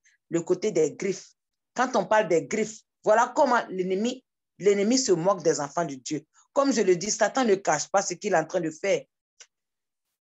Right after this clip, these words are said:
Satan va créer des modes, il va créer des cho-, des, des habits, des sacs à main et autres, des chaussures,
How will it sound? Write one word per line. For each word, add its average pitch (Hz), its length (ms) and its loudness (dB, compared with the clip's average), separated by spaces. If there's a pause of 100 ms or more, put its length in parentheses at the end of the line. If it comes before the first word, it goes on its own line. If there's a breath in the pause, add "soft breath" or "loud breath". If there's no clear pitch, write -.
(440)
Satan - 380 -2
va 240 160 2
créer 233 340 4
des 185 120 4
modes, 190 380 2
il 196 100 -8
va 233 240 4
créer 214 200 0
des 185 160 2
cho-, - 220 -2
des, 180 180 0
des 175 260 0
habits, 262 520 2 (380 soft breath)
des 185 160 4
sacs 285 380 0
à 190 80 2
main 220 180 2
et 190 40 6
autres, 214 320 2
des 180 120 2
chaussures, 269 540 2